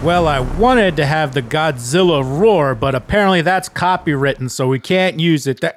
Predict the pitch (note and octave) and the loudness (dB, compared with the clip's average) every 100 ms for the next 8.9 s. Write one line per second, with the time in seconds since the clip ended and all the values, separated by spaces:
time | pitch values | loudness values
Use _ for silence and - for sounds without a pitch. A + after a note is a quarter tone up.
0 | E4+ G#4 A4+ A#4 A#4+ A#4 A#4 A4 A4 - | -2 0 2 4 4 2 2 2 2 0
1 | - D#3+ E3+ F#3+ F#3 F#3 F3+ F#3 F3 - | -6 -4 0 0 2 0 0 -2 -4 -4
2 | G3 E3 G#2 - - - - G#3+ B3+ A#3 | 0 0 0 -8 -20 -18 -4 0 2 4
3 | E3+ E3 F#3+ A#3 F#3+ D#3+ A3+ - D3 D3+ | 2 4 4 2 0 0 -2 -2 -2 0
4 | D3+ D3 C3+ B2+ D3 C3 E3+ B3+ G3+ C3 | 2 0 0 0 0 0 0 0 -2 -6
5 | B2+ B3 A#3 B2 A#2 A2 A#2+ A2+ A2 G#2 | -6 -8 -10 -10 -8 -8 -8 -6 -6 -8
6 | - C3 A#2 - C4 A#3+ A#3+ - - - | -4 -4 -4 -6 -4 -4 -6 -12 -14 -4
7 | E4 G#3+ D#3 C#3+ C3+ - D3+ B2+ A#2 G3 | 0 0 0 0 -2 0 -2 -2 -2 -4
8 | A3+ C3+ A#2+ B2+ A2+ A#2 A#2+ A#2 A#2+ | -4 -6 -6 -6 -6 -8 -6 -4 -6